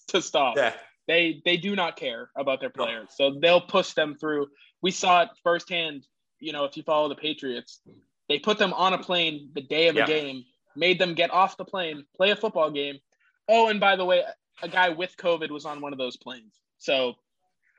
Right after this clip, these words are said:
Speaker 1: they had a, they had a, You don't have covid plane and a, "You might have covid, but you still have to play today" plane. That's, that's how much the N F L cares about their players.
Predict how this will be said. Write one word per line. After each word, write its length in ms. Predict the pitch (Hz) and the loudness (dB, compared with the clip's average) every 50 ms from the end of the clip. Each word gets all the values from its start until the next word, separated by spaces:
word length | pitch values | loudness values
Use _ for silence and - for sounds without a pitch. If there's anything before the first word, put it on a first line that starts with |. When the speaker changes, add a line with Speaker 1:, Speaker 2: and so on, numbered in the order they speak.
| _ - | _ 0
Speaker 1:
they 120 | - 185 | 0 2
had 160 | 202 208 196 180 | 4 4 2 2
a, 180 | 165 151 - _ _ _ _ _ | 2 -2 -4 _ _ _ _ _
they 100 | - 190 | -6 -2
had 80 | 190 175 | -2 0
a, 160 | 160 147 135 123 117 151 | -2 -2 -6 -8 -12 -10
You 120 | 160 190 | -8 -2
don't 200 | 175 208 233 226 | 2 2 2 2
have 200 | 226 240 240 240 | 2 0 -2 0
covid 300 | - 247 247 240 254 208 | -2 -4 -4 -4 -4 -8
plane 260 | - 254 247 247 247 - | -8 -8 -8 -8 -8 -6
and 100 | 185 165 | -4 -4
a, 140 | 156 147 147 147 - 151 | -4 -6 -8 -12 -14 -6
"You 140 | 151 185 180 | -2 -2 0
might 260 | 180 180 185 180 170 | 2 2 2 2 2
have 200 | 165 165 160 - | 0 0 0 0
covid, 280 | - 170 160 160 156 139 | 0 0 0 0 0 -4
but 100 | 147 - | -6 -8
you 80 | 147 | -8
still 200 | - - 160 147 | -6 -4 -2 -2
have 100 | 139 139 - | -2 -4 -6
to 60 | 139 | -10
play 200 | - - 135 127 | -8 -6 -6 -6
today" 260 | - - - - - - | -6 -10 -14 -14 -14 -14
plane. 280 | - - 120 120 - - _ _ - | -14 -14 -12 -12 -14 -16 _ _ 4
That's, 300 | 170 175 170 - - - | 4 4 4 0 -6 -2
that's 140 | 196 190 - | -2 -2 0
how 80 | 220 208 | 2 0
much 180 | 202 185 - | 0 0 0
the 80 | - 185 | 0 0
N 60 | 175 | 0
F 120 | 170 - 175 | 0 2 2
L 120 | 165 147 | 0 0
cares 260 | - 165 147 143 139 | 0 -4 -6 -6 -4
about 140 | 143 139 127 | -6 -6 -6
their 100 | 127 117 | -6 -12
players. 460 | _ - 123 117 - - - _ _ | _ -14 -18 -18 -16 -20 -20 _ _